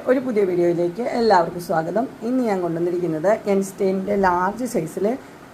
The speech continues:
ചുരിദാർ കട്ട് മോഡൽ നൈറ്റിയുടെ കളക്ഷൻസുമായിട്ടാണ് വന്നിരിക്കുന്നത്. അത് ത്രീ ഫിഫ്റ്റി റേഞ്ചിലുള്ളതാണ് വന്നിരിക്കുന്നത്. നമുക്ക് ഓരോന്നായിട്ട് കാണാം. ആദ്യത്തെ വന്നിരിക്കുന്നത്, സൈസ്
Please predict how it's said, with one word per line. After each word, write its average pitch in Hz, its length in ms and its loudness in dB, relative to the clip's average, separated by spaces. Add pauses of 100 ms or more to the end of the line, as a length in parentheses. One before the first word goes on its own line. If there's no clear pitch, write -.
(120)
ചുരിദാർ 226 400 4
കട്ട് 226 200 -6
മോഡൽ 180 260 0
നൈറ്റിയുടെ 175 300 -4
കളക്ഷൻസുമായിട്ടാണ് 165 680 -4
വന്നിരിക്കുന്നത്. 165 440 -4 (160)
അത് 175 100 -2 (140)
ത്രീ 185 120 -2 (120)
ഫിഫ്റ്റി 220 300 -8 (120)
റേഞ്ചിലുള്ളതാണ് 165 840 -2
വന്നിരിക്കുന്നത്. 143 520 -6 (560)
നമുക്ക് 214 260 2
ഓരോന്നായിട്ട് 175 520 -2
കാണാം. 156 320 -4 (460)
ആദ്യത്തെ 214 320 0
വന്നിരിക്കുന്നത്, 170 600 -2 (600)
സൈസ് 196 280 4